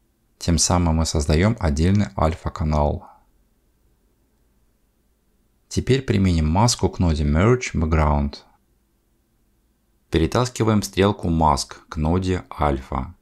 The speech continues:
Двойным нажатием открываем настройки ноды Background. Находим пункт Mask, выбираем Color A. В качестве инпута B используем фоновое изображение. На этом все.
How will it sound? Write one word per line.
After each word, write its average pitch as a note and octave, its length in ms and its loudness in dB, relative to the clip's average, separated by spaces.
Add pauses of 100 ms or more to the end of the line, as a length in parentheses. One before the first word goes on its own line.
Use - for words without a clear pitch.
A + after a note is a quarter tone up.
(500)
Двойным E2+ 400 2
нажатием F#2+ 580 0
открываем E2+ 500 -2
настройки D#2 540 -4
ноды F2+ 460 -2
Background. D2+ 800 -2 (720)
Находим D#2 500 0
пункт - 480 -8
Mask, F2+ 460 -2 (420)
выбираем D#2+ 680 -2
Color D2 400 -2 (200)
A. C#2 340 -2 (1300)
В - 140 -20
качестве - 480 -2
инпута B2 480 0
B F2+ 380 -2 (120)
используем G#2 600 0
фоновое F2 560 -2
изображение. C#2+ 920 -2 (1160)
На F2+ 200 4
этом A2 240 -2
все. D2+ 400 -2